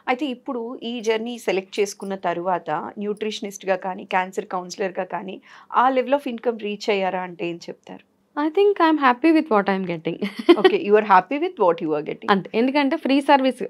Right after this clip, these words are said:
Speaker 2: నేను అయితే,
Speaker 1: Hmm.
Speaker 2: నేనైతే ఫ్రీ సర్వీస్ చేయను.
Speaker 1: Hmm.
Speaker 2: ఓకే, ఎందుకంటే నా కోర్సెస్, నా టైమ్, నా ఎనర్జీ అన్నిట్లో ఇన్వెస్ట్ చేసి
Speaker 1: True.
Speaker 2: నేను దీన్ని నా ప్రొఫెషన్‌గా చూస్ చేసుకున్నాను.
Speaker 1: Hmm.
Speaker 2: ఓకే, చాలా మంది అంటారు, "డబ్బులు ఫీజు ఛార్జ్ చేస్తారు" అంటే, మరి ఇది నా ప్రొఫెషన్ కదా.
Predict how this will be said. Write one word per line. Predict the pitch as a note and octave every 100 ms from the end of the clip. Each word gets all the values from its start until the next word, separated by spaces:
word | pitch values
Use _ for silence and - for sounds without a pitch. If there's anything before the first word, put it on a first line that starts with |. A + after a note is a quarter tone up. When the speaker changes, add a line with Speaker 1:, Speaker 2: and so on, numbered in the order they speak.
| -
Speaker 2:
నేను | G#3 G#3
అయితే, | - A3+
Speaker 1:
Hmm. | G#3+
Speaker 2:
నేనైతే | G#3+ G#3+ A#3 B3
ఫ్రీ | A#3
సర్వీస్ | A3 G#3 G3+ G3 F#3
చేయను. | E3 - _ _ _ A3
Speaker 1:
Hmm. | F#3
Speaker 2:
ఓకే, | F#3+ -
ఎందుకంటే | G3+ A#3 A#3 G#3+ D4 F#4 _ _ -
నా | G3
కోర్సెస్, | G3+ G3 G3 G3+ G3+ G3+
నా | G3
టైమ్, | F#3+ F#3+ F#3+ F#3+ G3
నా | G3
ఎనర్జీ | F#3+ G3 A3 A#3
అన్నిట్లో | G3+ G#3+ C#4 D4+ D4+
ఇన్వెస్ట్ | C4+ A3 G#3 G#3+ -
చేసి | F3 E3+ E4+ -
Speaker 1:
True. | - - _ _ _ -
Speaker 2:
నేను | A#3+ D4+ E4+
దీన్ని | C#4 C#4 D4
నా | D4
ప్రొఫెషన్‌గా | A#3 G#3 G3 A#3 C4 C4 C4
చూస్ | A#3+ G#3 - -
చేసుకున్నాను. | E3 - E3+ D#3+ - _ - A#3
Speaker 1:
Hmm. | G3
Speaker 2:
ఓకే, | F#3+ B3+ F#4+ _ _ _ _ _ _ _ _ -
చాలా | E3+ F#3+ F#3+
మంది | G3 G3
అంటారు, | F3 E3+ E3+
"డబ్బులు | F3 F3 F#3 F#3+
ఫీజు | F#3 F#3+ -
ఛార్జ్ | F3 E3+
చేస్తారు" | E3+ E3 F3 F3
అంటే, | E3 E3+ E4+ _ _ _ -
మరి | G3+ G3+
ఇది | G3+
నా | G3
ప్రొఫెషన్ | G3+ G3 G#3+ A#3 G#3
కదా. | G3 F#3+